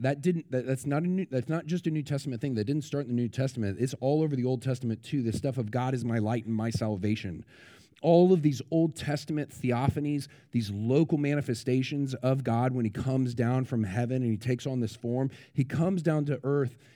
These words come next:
in the Spirit constantly as light,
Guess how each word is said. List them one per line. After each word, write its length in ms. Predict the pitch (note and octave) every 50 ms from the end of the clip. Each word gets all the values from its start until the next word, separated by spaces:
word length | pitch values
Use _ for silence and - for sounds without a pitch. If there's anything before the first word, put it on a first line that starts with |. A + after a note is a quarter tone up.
| - _ _
in 240 | D#3 E3 E3+ F3
the 80 | E3+ D3+
Spirit 540 | - - - - - D3 C#3+ C3+ A#2+ - -
constantly 880 | - - - - D#3+ E3+ F#3+ F3 - - F3 D#3+ - B2+ C3 A#2+ - -
as 440 | A#2+ A#2+ A#2 A#2+ A#2+ A#2+ A2+ A2 - - - _ _
light, 600 | - F2 F#2 G2 G2 G2 F2+ D2 - - - -